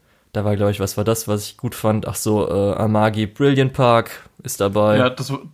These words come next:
Speaker 2: da wollte ich dich überhaupt, äh, du hast es schon gesehen gehabt und da wollte
Speaker 1: Ja.
Speaker 2: ich dich fragen, ob du es empfehlen kannst.
Speaker 1: Ja,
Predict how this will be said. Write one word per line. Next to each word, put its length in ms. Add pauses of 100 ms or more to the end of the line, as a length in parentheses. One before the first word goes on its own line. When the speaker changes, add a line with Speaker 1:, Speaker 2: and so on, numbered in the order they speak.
(180)
Speaker 2:
da 120
wollte 200
ich 80
dich 160
überhaupt, 640
äh, 40 (960)
du 100
hast 160
es 120
schon 220
gesehen 280
gehabt 220
und 120
da 120
wollte 160
Speaker 1:
Ja. 140
Speaker 2:
ich 60
dich 100
fragen, 560 (460)
ob 180
du 80
es 100
empfehlen 480
kannst. 280
Speaker 1:
Ja, 380